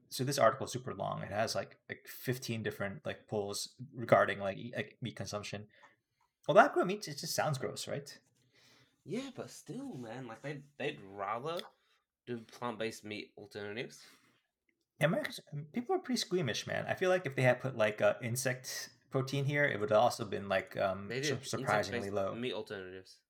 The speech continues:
Speaker 1: Oh, yeah, never mind. Yeah, it's,
Speaker 2: It's
Speaker 1: like,
Speaker 2: even
Speaker 1: it's,
Speaker 2: higher.
Speaker 1: <laughs>
Speaker 2: It's fifty-nine percent don't want to consume it ever.
Speaker 1: Yeah, and, and it's like, yeah, um, I don't know, fuck, um, yo,
Speaker 2: But that's
Speaker 1: br-, br-, bring on the, bring on the asteroid.
Speaker 2: Yeah, like, only, like, what, even,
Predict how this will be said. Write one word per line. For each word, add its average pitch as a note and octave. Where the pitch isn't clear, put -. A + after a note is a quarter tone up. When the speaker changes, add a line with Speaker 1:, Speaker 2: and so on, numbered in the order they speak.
Speaker 1:
Oh, C#3+
yeah, C#3+
never C3+
mind. B2
Yeah, A#2+
it's, G#2+
Speaker 2:
It's B2
Speaker 1:
like, A#2
Speaker 2:
even C3+
Speaker 1:
it's, B2+
Speaker 2:
higher. B2
Speaker 1:
<laughs> -
Speaker 2:
It's C#3
fifty-nine B2+
percent G#2
don't G#2
want G2
to -
consume F#2+
it F#2
ever. F2+
Speaker 1:
Yeah, E3+
and, A2+
and A#2+
it's C3
like, B2
yeah, A#2
um, A2+
I B2
don't B2+
know, A2+
fuck, -
um, G#2
yo, B2+
Speaker 2:
But D#3+
that's C#3+
Speaker 1:
br-, C#3+
br-, D3+
bring B2
on C3+
the, C3
bring B2
on D3
the B2+
asteroid. G#2
Speaker 2:
Yeah, A#2+
like, G#2
only, D#3
like, B2+
what, A#2
even, C3+